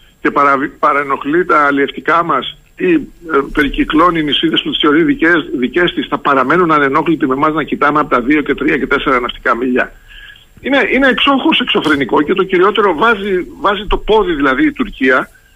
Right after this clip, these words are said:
του να δρά ανε-, ανενόχλητη σε χώρους που είναι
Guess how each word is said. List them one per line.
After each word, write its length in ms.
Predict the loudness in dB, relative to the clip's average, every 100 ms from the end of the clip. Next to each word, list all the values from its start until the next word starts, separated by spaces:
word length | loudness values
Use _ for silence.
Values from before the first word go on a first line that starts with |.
| _ _
του 120 | -2 2
να 140 | 2
δρά 400 | 2 2 2 2 -2
ανε-, 280 | -4 -6 -2
ανενόχλητη 840 | -2 -2 -2 -2 0 -2 -2 -4
σε 180 | -2 -2
χώρους 480 | 0 2 4 2 -2
που 100 | -2
είναι 140 | 2